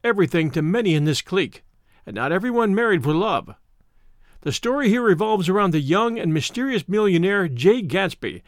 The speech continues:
and his obsession to reunite with his old lover Daisy Buchanan. Fitzgerald lived the life he writes about, a life that at times bordered either on decadence or despair,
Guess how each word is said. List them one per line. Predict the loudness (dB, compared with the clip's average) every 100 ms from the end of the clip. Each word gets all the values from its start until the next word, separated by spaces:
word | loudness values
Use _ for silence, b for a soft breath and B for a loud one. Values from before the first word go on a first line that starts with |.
| b
and | 0
his | 2 4
obsession | 2 0 0 0 0 -2
to | -2
reunite | -2 0 2 2 2
with | 0
his | 0 -2 -2
old | -2 0
lover | 0 2 0
Daisy | 2 2 2 -2
Buchanan. | -2 -2 -2 -6 -6 -8 -12 -20 _ _ _ _ _ -4
Fitzgerald | -2 2 2 2 0
lived | 0 0
the | 0
life | 0 2 2
he | 2
writes | 0 0 -2
about, | -4 -4 -4 -10 -20 _ _ b b b
a | -4
life | 0 0
that | 0
at | 0
times | 0 0 2 0
bordered | 2 2 4 2
either | 0 0 0
on | 0
decadence | -2 -4 -4 -6 -6 -14 -2
or | -2
despair, | 0 -6 -4 -2 -2 -4 -8